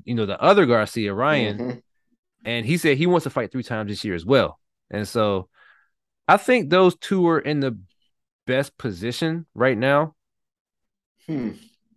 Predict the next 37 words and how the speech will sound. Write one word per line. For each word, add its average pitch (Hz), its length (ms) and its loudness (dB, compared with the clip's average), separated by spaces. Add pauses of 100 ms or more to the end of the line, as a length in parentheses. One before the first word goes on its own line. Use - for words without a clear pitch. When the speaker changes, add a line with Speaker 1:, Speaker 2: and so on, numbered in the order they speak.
(100)
Speaker 2:
Yeah, 147 200 0
that's, 131 180 -2
it's - 240 -2
kinda 151 240 -2
hard 135 200 -4
to 120 60 -12
say, 123 420 -2 (560)
'cause, 107 200 -8
'cause 123 180 -4
he 123 60 -2
got 117 180 4
so 139 200 4
many, 123 480 -2 (560)
you 113 160 -6
know, 98 220 0
hitters 113 800 0 (720)
and 131 80 0
a - 20 4
lot 156 160 8
of 156 60 4
it's 123 120 4
based 127 240 0
on 120 100 2
off, 107 380 2
off 107 280 0
if 110 200 -6
certain 113 300 0
fights 98 320 -4
ha-, - 100 -8
actually - 340 -6
happen. 110 360 0 (380)
Speaker 1:
Mm-hmm. 90 240 -12
Speaker 2:
Like, 107 180 -2
I, - 140 -10 (120)
I, 98 200 -4
I, 107 280 -2
I, 110 120 0